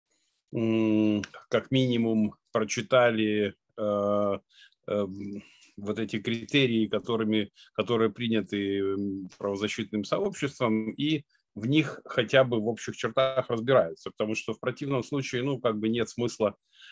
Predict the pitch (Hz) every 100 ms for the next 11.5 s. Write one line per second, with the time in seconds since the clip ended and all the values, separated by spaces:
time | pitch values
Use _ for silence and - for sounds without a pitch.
0 | - - 104 101 107 120 - 120 - 110
1 | 110 101 - 110 104 104 98 - - _
2 | _ 110 104 101 101 95 117 127 - 101
3 | 104 92 110 110 101 104 - 110 - -
4 | 110 - 123 123 92 78 - _ _ _
5 | - - - 104 - 107 - 117 110 104
6 | 104 101 98 98 - 120 117 104 110 98
7 | 107 - 143 190 180 151 117 - 123 113
8 | - 127 127 113 113 107 - 110 107 107
9 | 101 _ _ - 101 110 104 95 78 -
10 | _ _ _ - - 127 127 123 113 143
11 | 139 123 107 101